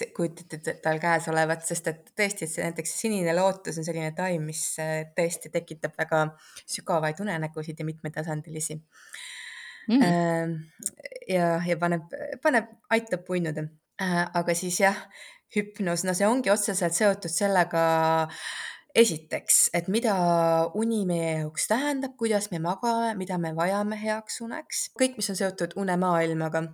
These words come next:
Speaker 1: ja uneteadvusega. Ja hüpnoos võib olla meile toeks ka mediteerimisel, et mida me vajame,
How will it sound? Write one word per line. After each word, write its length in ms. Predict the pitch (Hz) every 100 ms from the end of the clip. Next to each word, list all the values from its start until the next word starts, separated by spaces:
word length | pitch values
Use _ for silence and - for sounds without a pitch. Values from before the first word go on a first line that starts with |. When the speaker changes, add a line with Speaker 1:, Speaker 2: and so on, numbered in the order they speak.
| _
Speaker 1:
ja 260 | 190 185 180 175 175 175 175 175 - - - - - - -
uneteadvusega. 960 | - 202 180 240 302 240 - - - 156 165 -
Ja 100 | 190
hüpnoos 300 | 196 226 254
võib 380 | 208 180 185 185
olla 180 | 190 190
meile 200 | 185 180
toeks 360 | 180 220 208 -
ka 120 | -
mediteerimisel, 1080 | 175 170 160 160 190 214 220 220 226 247 262 311
et 140 | - 185
mida 220 | 185 185
me 100 | 175
vajame, 520 | 165 180 196 190 185